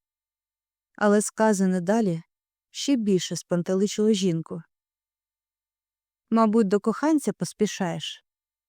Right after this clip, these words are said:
От і радієш, що я скоро піду. Чи він сюди має з'явитись?" "Любий, ти про що?" спитала, а в самої чомусь раптом серце заколотало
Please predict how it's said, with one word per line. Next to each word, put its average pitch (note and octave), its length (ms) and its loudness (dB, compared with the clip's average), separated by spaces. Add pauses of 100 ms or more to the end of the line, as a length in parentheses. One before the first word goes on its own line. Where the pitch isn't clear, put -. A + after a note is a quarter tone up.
(100)
От C#4 200 0
і C4+ 60 4
радієш, B3 460 2
що - 140 -2
я G3 180 2
скоро G3 320 -4
піду. F#3 360 -2 (840)
Чи D4 160 -2
він D4+ 180 2
сюди A#3 360 2
має F3+ 260 0
з'явитись?" F#3+ 680 -2 (1800)
"Любий, A3+ 440 2
ти C4+ 140 -2
про E4 180 -2
що?" G#3 420 -2 (560)
спитала, G#3+ 680 0 (320)
а A#3 100 -4
в G#3 60 -2
самої C4+ 440 2
чомусь B3 420 -2
раптом A#3+ 380 -2
серце - 440 -4
заколотало A3 720 0